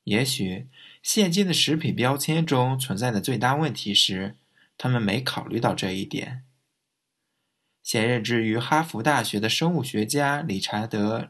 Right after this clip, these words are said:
莱厄姆在研究野生大猩猩的摄食行为时亲自上阵，尝试与大猩猩吃同样的食物，但这些食物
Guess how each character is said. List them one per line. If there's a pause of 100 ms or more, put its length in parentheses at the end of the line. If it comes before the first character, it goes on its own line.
莱
厄
姆 (800)
在
研
究
野
生
大
猩
猩
的
摄
食
行
为
时
亲
自
上
阵， (300)
尝
试
与
大
猩
猩
吃
同
样
的
食
物， (920)
但
这
些
食
物